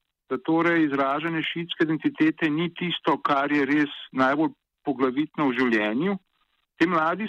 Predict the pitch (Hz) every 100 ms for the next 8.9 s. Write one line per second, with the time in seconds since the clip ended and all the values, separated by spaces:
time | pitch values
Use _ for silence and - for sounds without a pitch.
0 | - 170 165 202 202 190 170 165 156 156
1 | 147 143 139 160 - 190 190 - 147 156
2 | - 170 - - 151 147 165 156 - 185
3 | 180 - 170 165 156 - 139 156 160 156
4 | 160 135 117 127 143 160 - 151 131 127
5 | 143 - 160 151 _ _ _ _ _ -
6 | 147 127 147 123 160 175 175 156 120 101
7 | - _ _ - - 170 175 - 156 143
8 | 139 131 135 147 165 139 - 143